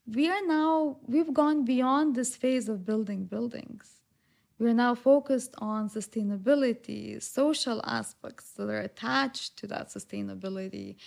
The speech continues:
I think as a city, we have completely different, uh, objectives.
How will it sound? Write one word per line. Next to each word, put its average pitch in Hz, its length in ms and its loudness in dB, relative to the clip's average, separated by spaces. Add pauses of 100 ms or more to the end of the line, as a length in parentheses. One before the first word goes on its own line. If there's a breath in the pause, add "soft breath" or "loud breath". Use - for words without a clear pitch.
(320 loud breath)
I 240 100 0
think 254 260 2
as 220 180 2
a 233 80 0
city, 262 440 0
we 214 140 0
have 220 260 -4
completely 233 580 -2
different, 220 760 -2 (440 soft breath)
uh, 202 280 0
objectives. 202 1120 -4